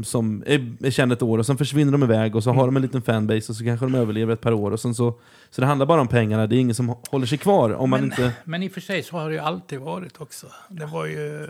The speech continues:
Speaker 2: var ju så förr, det fanns ju en jävla massa dynga som bara var liksom konstruerat. Eh, det tog ju inte lång tid innan, innan, eh, marknadskrafterna tog över, <laughs> eh, den här ungdomsrevolutionen till exempel.
Speaker 1: Nej.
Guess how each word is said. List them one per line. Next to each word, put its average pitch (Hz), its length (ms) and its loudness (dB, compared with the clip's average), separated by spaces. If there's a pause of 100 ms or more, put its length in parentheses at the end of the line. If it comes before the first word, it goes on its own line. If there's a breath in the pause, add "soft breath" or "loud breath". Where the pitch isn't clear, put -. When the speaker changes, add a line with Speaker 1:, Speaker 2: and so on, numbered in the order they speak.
(220)
Speaker 2:
var 160 160 -12
ju 156 60 -10
så 151 180 -10
förr, 170 260 -8
det 113 60 -18
fanns 160 280 -16
ju - 40 -18
en 131 60 -16
jävla 160 260 -10
massa 135 260 -12
dynga 123 380 -12 (500 soft breath)
som 127 220 -10
bara 135 280 -10
var 113 280 -8
liksom 110 280 -14
konstruerat. 127 1120 -8
Eh, 113 120 -6 (920 soft breath)
det 131 100 -6
tog 160 280 0
ju 123 60 -4
inte 120 180 -2
lång 131 260 0
tid 113 200 -4
innan, 110 260 -4
innan, 110 460 -6
eh, 107 140 -8
marknadskrafterna 110 880 -6
tog 107 200 -4
över, 123 320 0 (140)
<laughs> - 120 -20
eh, 123 320 -2
den 113 160 -2
här 110 140 2
ungdomsrevolutionen 110 1000 0
till - 140 -20
exempel. 110 440 -12
Speaker 1:
Nej. 101 100 -10